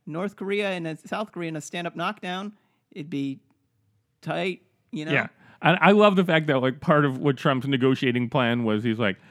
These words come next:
Speaker 2: "We're gonna not do any business with any countries that do business with North Korea." And everybody was like, "That's you, dude."
Speaker 1: Yeah, that's
Speaker 2: Like, you literally make shit in China. China
Speaker 1: Yeah.
Speaker 2: does business with North Korea.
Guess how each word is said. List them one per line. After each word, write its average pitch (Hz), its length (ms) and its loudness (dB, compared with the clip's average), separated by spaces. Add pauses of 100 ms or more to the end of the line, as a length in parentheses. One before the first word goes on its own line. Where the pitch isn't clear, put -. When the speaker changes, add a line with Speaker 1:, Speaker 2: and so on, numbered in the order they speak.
(320)
Speaker 2:
"We're 180 260 4
gonna 208 260 4
not 160 360 4
do 170 160 4
any 165 140 4
business 139 640 2 (500)
with 156 160 6
any 165 220 6
countries 139 720 2 (260)
that 143 240 4
do 180 140 8
business 156 560 6
with 135 140 2
North 131 280 2
Korea." 127 360 4 (460)
And 151 100 2
everybody 175 200 4
was 170 140 4
like, 139 160 2 (260)
"That's 196 300 0
you, 285 160 6
dude." 190 400 6
Speaker 1:
Yeah, 190 260 -10
that's 165 220 -4
Speaker 2:
Like, 185 200 4
you 254 160 8
literally 277 440 4
make 262 240 2
shit 247 160 2
in 226 120 6
China. 196 440 4 (280)
China 240 540 4 (260)
Speaker 1:
Yeah. 294 300 -8
Speaker 2:
does 220 180 6
business 214 360 2
with 226 100 6
North 208 220 6
Korea. 294 360 2